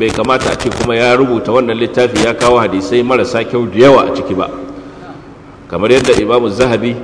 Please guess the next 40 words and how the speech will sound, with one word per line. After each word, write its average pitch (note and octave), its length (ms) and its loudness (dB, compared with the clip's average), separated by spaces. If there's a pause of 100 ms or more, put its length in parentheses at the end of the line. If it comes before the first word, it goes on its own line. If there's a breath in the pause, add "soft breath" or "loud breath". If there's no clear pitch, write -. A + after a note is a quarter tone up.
yake A#2 240 -2
faɗa G#2 240 -2
a G2 80 -2
cikin - 320 -6
tarjamarsa B2+ 640 0
a - 80 -8
Siyar B2 240 4
Alamin A2 320 -2
Nubala, G#2+ 400 0 (480 loud breath)
yake A2+ 240 -6
cewa A2+ 240 2
wannan B2+ 560 2
littafi B2+ 560 0
na A#2 160 0
Ashifa, - 840 -4
saboda B2+ 380 2
irin C3 240 2
yadda C3+ 240 2
ya A#2+ 80 2
tara C3 320 2
komatsan A2 480 -2
hadisai G2+ 640 -2
wanda A#2+ 260 -6
ba A#2 140 0
su A2+ 160 -6
da G2+ 80 -4
kyau, D3+ 160 0 (800)
ya B2+ 260 4
ma C#3+ 220 4
ma-, D3 160 0
rage D3 320 4
masa B2 240 2
martaba A#2 480 0
ne, F2+ 80 -6 (480)
ba G#2 160 -2
ƙara B2+ 320 2
masa G#2 160 -6
martaba G2 480 -4
ya D#2+ 80 -8
ba. D#2 140 -12